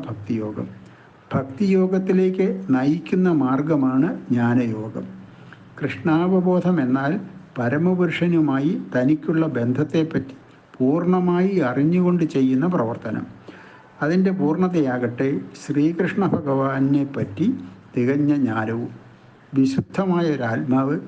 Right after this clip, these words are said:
ഭഗവാന്റെ ഒരു അംശം എന്ന നിലയിൽ അദ്ദേഹത്തിൻ്റെ നിത്യദാസനായിരിക്കും. മായയ്ക്കുമേൽ ആധിപത്യം നേടാമെന്ന ആഗ്രഹം മൂലം അതിനോട് സമ്പർക്കം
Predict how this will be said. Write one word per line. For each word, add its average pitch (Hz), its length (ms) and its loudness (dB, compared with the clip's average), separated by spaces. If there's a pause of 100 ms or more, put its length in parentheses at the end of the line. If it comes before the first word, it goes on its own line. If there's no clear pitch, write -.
(300)
ഭഗവാന്റെ 160 580 0
ഒരു 135 100 -4 (100)
അംശം 147 380 -2
എന്ന 127 140 0 (100)
നിലയിൽ 127 300 0 (460)
അദ്ദേഹത്തിൻ്റെ 139 640 -2
നിത്യദാസനായിരിക്കും. 117 1160 -2 (760)
മായയ്ക്കുമേൽ 170 840 0 (300)
ആധിപത്യം 160 640 0
നേടാമെന്ന 135 540 0 (420)
ആഗ്രഹം 143 520 0
മൂലം 120 280 0 (500)
അതിനോട് 156 380 2 (140)
സമ്പർക്കം 160 520 0